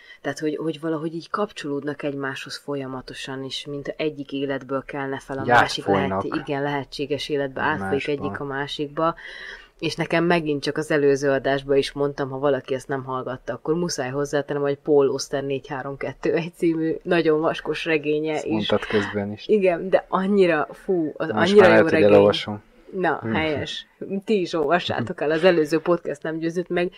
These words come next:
Speaker 1: megint csak azt mondani, hogy annyira ide kapcsolódik, és nagyon, nagyon jó. Ö, na,
Speaker 2: Várjál,
Speaker 1: szóval
Speaker 2: ha, igen, ha már szóba hoztad, akkor még egy kicsit beszéljünk ezekről az áttűnésekről.
Speaker 1: Igen, igen, azért.
Speaker 2: Mert én is, ö,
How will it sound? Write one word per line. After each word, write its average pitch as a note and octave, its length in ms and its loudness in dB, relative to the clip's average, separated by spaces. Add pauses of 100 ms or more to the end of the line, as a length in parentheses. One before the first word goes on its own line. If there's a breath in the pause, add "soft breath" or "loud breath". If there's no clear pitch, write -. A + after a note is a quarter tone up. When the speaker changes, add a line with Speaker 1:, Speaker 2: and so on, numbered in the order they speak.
(180 loud breath)
Speaker 1:
megint D3+ 320 0
csak D#3 140 0
azt D#3+ 220 -4
mondani, D#3 340 -2
hogy - 120 0
annyira F3+ 280 4
ide D3 240 2
kapcsolódik, C#3+ 720 -4
és D#3 100 -12
nagyon, C#3 360 0
nagyon C#3+ 300 0
jó. D3+ 380 -2 (640 loud breath)
Ö, D#3 440 -2
na, G3+ 180 2
Speaker 2:
Várjál, C3 160 2
Speaker 1:
szóval G#2+ 200 8
Speaker 2:
ha, A2 380 6
igen, A2 460 -4
ha A2+ 100 -6
már A2+ 160 6
szóba A#2+ 320 2
hoztad, G#2 320 0
akkor G#2 320 0
még G#2 160 -2
egy G#2+ 80 -2
kicsit - 260 -10
beszéljünk G2 440 -4
ezekről F#2+ 380 -4
az F#2 100 -4
áttűnésekről. F#2 1040 -6
Speaker 1:
Igen, C#3+ 280 -2
igen, C#3+ 200 -4
azért. C#3 240 -2
Speaker 2:
Mert A2 260 0
én A2+ 240 0
is, - 280 0
ö, G2+ 360 2